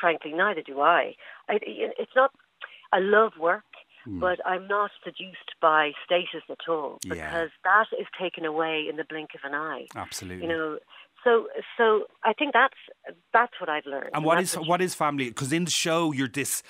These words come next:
Speaker 2: matriarch, this, this, you're this amazing kind of female character. At
Speaker 1: Yes.
Speaker 2: home, are you,
Speaker 1: I,
Speaker 2: are you like
Speaker 1: I'm,
Speaker 2: that? <laughs> Are you,
Speaker 1: I
Speaker 2: are
Speaker 1: am so removed, I can assure you, with two teenagers. Uh, the dog is the only person who respects me in my house.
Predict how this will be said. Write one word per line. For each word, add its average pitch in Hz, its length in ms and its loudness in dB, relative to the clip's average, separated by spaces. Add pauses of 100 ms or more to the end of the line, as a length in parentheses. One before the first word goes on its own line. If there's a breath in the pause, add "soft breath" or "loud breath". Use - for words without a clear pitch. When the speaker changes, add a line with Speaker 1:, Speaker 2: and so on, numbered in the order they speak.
(340 loud breath)
Speaker 2:
matriarch, 139 840 -2
this, - 260 -4
this, - 480 -4
you're 135 260 -2
this 131 280 -8
amazing 135 540 -4
kind 127 200 -6
of 98 60 -12
female 123 400 -2
character. 127 360 -4
At 135 160 0
Speaker 1:
Yes. 190 140 8
Speaker 2:
home, 185 240 0
are 147 140 0
you, 143 360 -4
Speaker 1:
I, 208 300 6
Speaker 2:
are 147 60 0
you 151 160 -2
like 170 220 6
Speaker 1:
I'm, 202 60 0
Speaker 2:
that? - 300 2
<laughs> - 600 0
Are 294 80 2
you, 190 220 -2
Speaker 1:
I 208 140 4
Speaker 2:
are 214 60 2
Speaker 1:
am 220 180 0 (320)
so 277 340 0
removed, 269 760 -8
I 175 120 2
can 185 180 -8
assure 214 300 -4
you, 185 180 -4
with 170 220 -6
two 254 80 -12 (180)
teenagers. 160 560 -2 (180)
Uh, 160 340 4 (120)
the 175 100 -6
dog 190 420 8 (140)
is 151 200 -8
the 160 100 -6
only 151 160 -6
person 147 400 -10
who 127 60 -18
respects 139 480 -8
me 139 180 -8
in 135 80 -10
my 131 180 -10
house. 131 280 -4